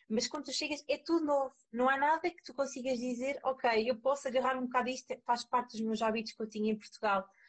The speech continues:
E não há, é uma descoberta de tudo. E aí começa, começam as, as, as, as aprendizagens e também a, a, a, o contacto começa de alguma forma, de al-, tens de começar de alguma forma. E, e, e pronto,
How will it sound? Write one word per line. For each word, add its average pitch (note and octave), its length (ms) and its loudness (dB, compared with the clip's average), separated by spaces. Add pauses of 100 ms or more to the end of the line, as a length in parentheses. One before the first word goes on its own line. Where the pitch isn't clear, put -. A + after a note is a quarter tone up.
(480)
E B3 320 -4
não C#4 200 2
há, D4+ 120 2 (140)
é C4+ 100 4
uma C#4+ 120 0
descoberta C#4+ 520 -2
de - 140 -10
tudo. G3 480 -4 (180)
E G#3 160 0
aí A#3+ 220 2
começa, B3 680 0
começam A#3+ 380 -2
as, A#3+ 120 0 (180)
as, G#3+ 460 -4
as, G3+ 240 -4
as G#3 520 -6
aprendizagens C4+ 920 0
e C4 80 -12
também B3+ 420 0
a, A#3+ 140 -6 (1040)
a, A3+ 160 -2
a, G#3+ 60 -2
o A3 40 -4
contacto B3 680 -2
começa B3+ 320 0
de B3 80 4
alguma A#3 240 2
forma, A#3+ 280 2
de A3 60 4
al-, A#3+ 160 -2 (160)
tens C#4 120 -8
de - 40 -8
começar C4+ 240 -2
de B3+ 60 2
alguma G#3+ 240 2
forma. G3 440 -4 (480)
E, A3 360 -2 (800)
e, - 20 -4
e A3+ 60 -6
pronto, A4 360 0